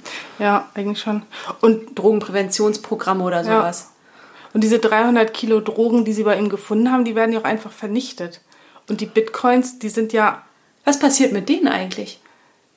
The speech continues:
Speaker 1: Ich glaub, da kommt einfach keiner mehr ran. Ich weiß nicht, was mit denen passiert. Du kannst sie auch nicht
Speaker 2: Du kannst ja auch
Speaker 1: vererben.
Speaker 2: nie gegen, gegenrechnen. Du kannst ja
Speaker 1: Nee.
Speaker 2: nicht gegenrechnen, ne?
Speaker 1: Das ist sowieso ein Problem, dass du Bitcoins ganz schlecht, ähm,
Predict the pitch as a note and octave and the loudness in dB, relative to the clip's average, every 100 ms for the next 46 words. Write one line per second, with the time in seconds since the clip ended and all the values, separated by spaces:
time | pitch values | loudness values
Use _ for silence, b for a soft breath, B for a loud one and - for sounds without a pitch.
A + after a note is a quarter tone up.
0 | _ - - G3 G3+ F#3 G#3+ G3 G3+ G3+ | _ -10 -4 -4 -4 -6 -4 -4 -8 -8
1 | F#3+ F#3 F3+ B3+ C#4 - _ _ _ _ | -6 -6 -2 0 0 -4 _ _ _ _
2 | _ _ _ _ _ _ _ A3 - G#3 | _ _ _ _ _ _ _ -8 -8 -4
3 | C#4 C4+ A3 G#3+ F#3+ - G3+ - G#3+ _ | -4 -4 -8 -14 -12 -14 -16 -18 -18 _
4 | B B - A3 A#3+ A#3 G3+ G#3 - B3 | B B -8 -4 -2 -2 -4 -6 -4 0
5 | A3+ A3 C4+ A#3+ G3+ - B3+ A#3+ G3 - | 2 4 4 4 0 -2 -2 -2 -4 -8
6 | F#3 F3+ - G#3+ A3+ A#3 C#4 A3+ F#3+ F#3+ | -12 -14 -10 -4 -2 -2 -2 -2 -6 -12
7 | G3 G#3+ B3 - B B B B B B | -14 -14 -18 -14 B B B B B B
8 | A#3+ C4+ - B3 B3 A#3+ C4+ A#3+ G3+ G#3 | -2 -2 0 0 2 4 4 2 0 2
9 | A3 A3 - A3+ A#3+ - A3+ A3 - A3 | 2 0 -2 -4 -4 -4 -2 -2 0 0
10 | A3 A3 A3 A3 - - G#3 G3+ G3+ G3+ | 0 0 0 0 -8 -6 -2 0 -2 -6